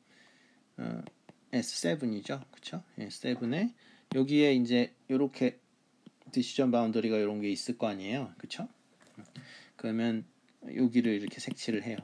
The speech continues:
예. 근데 어차피 이 Q 펑션, 그러니까 그 우리가 애디티브 아웃가우시안 노이즈를 가정을 했기 때문에, 음,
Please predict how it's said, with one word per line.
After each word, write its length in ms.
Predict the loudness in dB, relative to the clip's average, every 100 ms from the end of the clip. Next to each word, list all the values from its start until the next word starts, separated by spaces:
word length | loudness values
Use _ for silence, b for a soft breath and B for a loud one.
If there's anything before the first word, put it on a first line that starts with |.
| _ -16
예. 60 | -16 -20 -20 -20 -20 -18 -20 B B B -20 -10
근데 320 | -2 4 4 2
어차피 600 | 2 0 2 0 2 -2
이 480 | 0 2 4 2 0 -6 _ _ -8
Q 180 | 2 4
펑션, 480 | 4 2 2 -2 -4
그러니까 280 | -2 -2 B B B B B 0
그 380 | 2 2 -2 -12 _ _ _ _
우리가 220 | 2 6 6
애디티브 320 | 6 6 8
아웃가우시안 560 | 6 8 6 6 2
노이즈를 500 | 4 4 4 6 4
가정을 400 | 2 -2 0 0
했기 220 | -2 -4 -2
때문에, 640 | -2 -2 0 2 2 -2 -14 _ _ _ _ _ _ _ _ _ _ _ -10 -10 B B B B B B -8
음, 400 | -4 -4 -6 -10